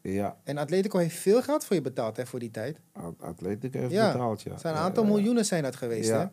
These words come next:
Speaker 2: Ja.
Speaker 1: ja, ja, ja, ja.
Speaker 2: Wou je per se naar Atletico? Wou je in Spanje blijven? Of had je het gevoel van, "Ik wil ook weer wat anders gaan proberen"?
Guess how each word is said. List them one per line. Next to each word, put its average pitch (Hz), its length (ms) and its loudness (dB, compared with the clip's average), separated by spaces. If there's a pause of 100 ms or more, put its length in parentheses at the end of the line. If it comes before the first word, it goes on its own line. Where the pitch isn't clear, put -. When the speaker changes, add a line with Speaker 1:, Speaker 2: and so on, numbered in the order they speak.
(160)
Speaker 2:
Ja. 160 380 2
Speaker 1:
ja, 90 180 -8 (100)
ja, - 160 -12
ja, - 240 -14
ja. - 160 -18 (300)
Speaker 2:
Wou 160 400 4
je 220 100 4
per 220 200 4
se 214 320 2
naar 208 120 2
Atletico? 202 540 0
Wou 180 220 4
je 190 100 2
in 175 80 -2
Spanje 180 420 -2
blijven? 185 540 -2
Of 170 140 -4
had 160 180 -2
je 170 60 -8
het - 80 -8
gevoel 175 360 -2
van, 156 420 -4
"Ik 143 180 -6
wil 147 180 2
ook 151 120 0
weer 147 140 -2
wat 143 200 -4
anders 170 320 -4
gaan 104 140 -12
proberen"? 104 460 -14